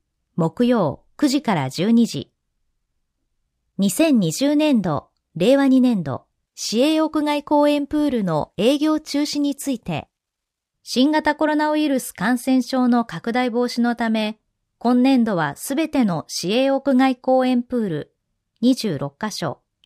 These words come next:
の営業を中止します。区内の市営屋外公園プール、大貫谷公園プール、鶴ヶ峰本町公園プール。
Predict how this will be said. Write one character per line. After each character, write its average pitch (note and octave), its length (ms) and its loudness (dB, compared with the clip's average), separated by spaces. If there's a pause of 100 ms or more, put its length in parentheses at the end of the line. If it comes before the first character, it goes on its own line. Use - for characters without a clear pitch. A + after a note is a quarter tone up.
の A#3 260 -2
営 A#3 240 2
業 A#3+ 300 0
を G#3+ 100 -4
中 - 280 -4
止 B3+ 200 -4
し A#3 140 -2
ま A3 140 0
す。 - 200 -12 (1300)
区 D4+ 120 0
内 D#4+ 260 2
の E3+ 140 -2
市 E3+ 240 -4
営 C4+ 200 0
屋 C4 240 0
外 B3+ 220 4
公 C4 240 0
園 B3 200 2
プ B3 180 0
ー G#3 40 -2
ル、 D3 240 -8 (1500)
大 C4+ 200 4
貫 D#4 260 -2
谷 C#4 280 4
公 C#4 260 4
園 C4 180 4
プ B3 220 -2
ー G3 40 -2
ル、 D3+ 260 -6 (680)
鶴 A3 240 0
ヶ D#4 120 0
峰 D4+ 240 2
本 C#4 280 2
町 C#4+ 240 2
公 C#4 300 4
園 C4+ 160 2
プ B3 240 -2
ー G3+ 40 -2
ル。 - 260 -8